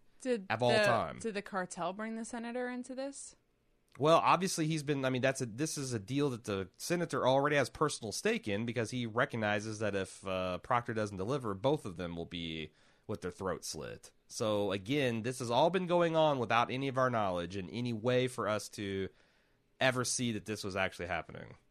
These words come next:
Speaker 1: Okay. So Brock and Hood are going after Veronica. They get the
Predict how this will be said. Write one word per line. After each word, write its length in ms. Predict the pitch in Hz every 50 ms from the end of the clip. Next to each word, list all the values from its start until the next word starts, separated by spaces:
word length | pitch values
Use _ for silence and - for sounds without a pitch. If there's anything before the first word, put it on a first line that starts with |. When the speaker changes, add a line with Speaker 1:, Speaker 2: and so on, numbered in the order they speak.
| _ _ - -
Speaker 1:
Okay. 320 | 220 226 - 330 254 165 180 170 - - _ _ _ _ _ _ _ _
So 840 | - - - 226 214 208 208 202 196 190 190 190 190 196 196 196 190 185
Brock 260 | - 220 220 233 226 -
and 140 | 233 220
Hood 500 | 220 220 214 208 208 202 202 196 196 190
are 240 | - - 170 180 175
going 280 | 175 190 190 190 190 185
after 280 | 180 180 - 190 175
Veronica. 800 | 170 170 175 175 175 175 175 180 175 - 185 175 165 160 160 156 151
They 160 | - 165 165
get 300 | 160 170 175 175 165 _
the 340 | - 156 151 151 151 151